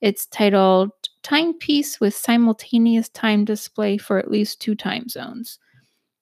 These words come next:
So this is for a watch which shows two time zones, which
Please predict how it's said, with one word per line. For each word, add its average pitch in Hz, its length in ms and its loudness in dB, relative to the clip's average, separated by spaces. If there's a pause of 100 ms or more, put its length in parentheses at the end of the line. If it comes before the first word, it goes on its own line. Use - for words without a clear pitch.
(140)
So 196 220 -6
this 202 260 -8
is 208 120 -6
for 208 180 -4
a 196 100 -2
watch 202 580 -2
which 202 200 -6
shows 214 580 -2
two 202 380 -2
time 339 340 -4
zones, 202 420 -6
which - 380 -2